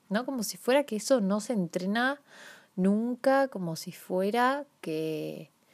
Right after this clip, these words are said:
o como si fuera, eh, que, que ese habilidoso, ese es el más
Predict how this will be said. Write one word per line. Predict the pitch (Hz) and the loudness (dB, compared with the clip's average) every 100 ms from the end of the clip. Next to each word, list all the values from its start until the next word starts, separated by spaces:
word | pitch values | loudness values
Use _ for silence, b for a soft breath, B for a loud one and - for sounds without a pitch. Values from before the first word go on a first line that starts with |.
| b - | b -2
o | 214 | 2
como | 202 208 | 4 2
si | 214 | 0
fuera, | - 311 285 220 | 2 4 6 4
eh, | 226 | 0
que, | - 196 190 180 | 2 2 2 2
que | 190 180 190 | 2 4 2
ese | 208 240 214 | 2 2 4
habilidoso, | 185 175 165 170 165 220 247 - 254 165 - | 4 2 -2 -2 2 2 2 2 4 2 0
ese | 202 - 208 - | -4 0 0 0
es | 185 - | -4 0
el | 196 165 160 156 | 2 2 0 -4
más | 190 180 | -4 -6